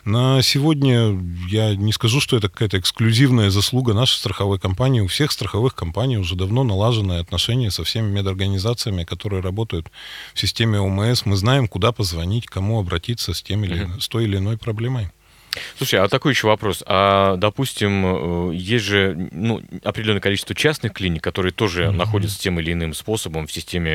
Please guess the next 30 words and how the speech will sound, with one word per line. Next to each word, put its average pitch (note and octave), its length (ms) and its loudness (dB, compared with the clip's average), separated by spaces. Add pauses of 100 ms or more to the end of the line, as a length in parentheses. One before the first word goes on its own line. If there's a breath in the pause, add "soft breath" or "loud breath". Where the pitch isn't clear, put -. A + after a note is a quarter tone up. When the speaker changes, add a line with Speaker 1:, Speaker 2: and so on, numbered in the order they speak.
(100)
Speaker 2:
э, C2+ 400 -6
О F2+ 140 2
М F#2 160 2
С, F2 120 -2
Speaker 1:
Да. - 60 -12
Speaker 2:
обязательного D#2+ 380 -6
медстрахования. D#2+ 760 -6 (540 loud breath)
А, F#2 440 6 (180)
а F2 260 0
как B2 240 0
решается G2 400 0
вопрос, F2+ 280 -2
например, D#2+ 340 -6
вот D2+ 120 -8
человек F2+ 300 -2
хочет - 240 -6
попасть E2 360 -6
там, C#2+ 220 -8 (340 loud breath)
не F2+ 60 -8
знаю, D#2+ 140 -4
у - 20 0
него A#2 120 0
плановая G2 380 2
операция D#2+ 440 -4
некая, D2 340 -10
да, F2 160 -4
которая, E2+ 440 -6
в F#2 60 -12
общем-то, F#2+ 360 -10
предусмотрена, D#2+ 880 -6